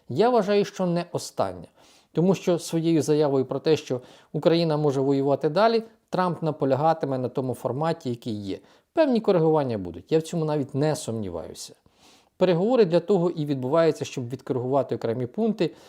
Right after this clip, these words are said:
Звісно, може так статися, що ці чотири пункти, про які я двічі повторив в цьому відео, якраз і є предметом детального обговорення.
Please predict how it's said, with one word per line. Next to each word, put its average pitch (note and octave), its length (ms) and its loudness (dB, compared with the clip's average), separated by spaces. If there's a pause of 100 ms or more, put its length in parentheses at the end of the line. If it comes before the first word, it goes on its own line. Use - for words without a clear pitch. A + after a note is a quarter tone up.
(180)
Звісно, B2+ 640 2
може B2+ 400 0
так C#3 340 -2
статися, D#3+ 560 -2
що - 220 -10
ці - 240 -4
чотири E3+ 480 0
пункти, E3+ 360 -4
про A#2 160 -2
які B2 200 -4
я C3 80 0
двічі B2 380 -2
повторив B2 360 -4
в - 20 -10
цьому A2+ 240 -8
відео, G#3 360 -4 (320)
якраз F3 520 0
і D#3+ 60 0
є E3+ 200 4
предметом C#3 680 0
детального G#2+ 480 -2
обговорення. F#3 640 -4